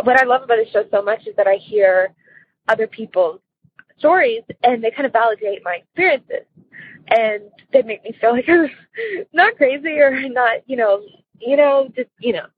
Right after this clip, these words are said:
everybody knows. <laughs> So, okay, um, the first one has a little bit of a backstory. Um, my mother, her best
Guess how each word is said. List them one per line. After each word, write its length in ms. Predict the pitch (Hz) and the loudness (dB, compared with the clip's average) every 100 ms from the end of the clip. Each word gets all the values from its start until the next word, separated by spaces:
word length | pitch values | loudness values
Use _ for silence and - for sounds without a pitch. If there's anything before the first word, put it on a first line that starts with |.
| _ | _
everybody 320 | 269 - - - - - | -4 -4 -10 -16 -16 -6
knows. 300 | 285 320 247 - | 0 0 0 -4
<laughs> 40 | 523 554 - _ _ 254 | -12 -12 -18 _ _ 2
So, 200 | 220 208 | 2 2
okay, 340 | 214 - - - | -2 -2 -4 -4
um, 280 | - 262 254 | 0 0 0
the 100 | 254 254 | -2 0
first 200 | 415 - | 0 0
one 320 | 330 294 269 262 - - | 0 2 2 -4 -14 -14
has 180 | - 269 | -8 -2
a 20 | 269 | 0
little 140 | 254 | 2
bit 160 | 233 208 | 2 0
of 80 | |
a 20 | 190 | 0
backstory. 840 | 185 - _ - 214 202 196 202 - 202 | 0 -2 _ -4 2 4 4 2 0 0
Um, 300 | 196 175 170 _ _ _ _ _ _ _ - _ - | 2 0 -6 _ _ _ _ _ _ _ -20 _ 0
my 520 | 262 262 254 240 208 - | 2 2 0 -2 -4 -2
mother, 600 | 254 262 262 247 247 254 - _ _ _ _ _ _ _ _ _ _ _ _ _ | -2 0 2 2 0 -4 -10 _ _ _ _ _ _ _ _ _ _ _ _ _
her 220 | - 254 | -6 -2
best 220 | 262 269 | 0 -2